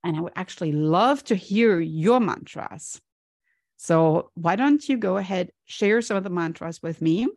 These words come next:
Because to me, it's always fun to see what you come up with. Your creativity is always amazing to me. And it's also really sparks to me a little bit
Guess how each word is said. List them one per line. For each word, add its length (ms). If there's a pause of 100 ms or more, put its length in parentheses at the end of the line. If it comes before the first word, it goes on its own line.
(760)
Because 520
to 180
me, 260
it's 180
always 360
fun 340
to 140
see 400
what 260
you 60
come 200
up 200
with. 260
Your 80
creativity 760
is 120
always 440 (100)
amazing 760
to 160
me. 300
And 340 (140)
it's 260 (140)
also 340
really 300
sparks 580
to 140
me 400 (420)
a 140
little 320
bit 260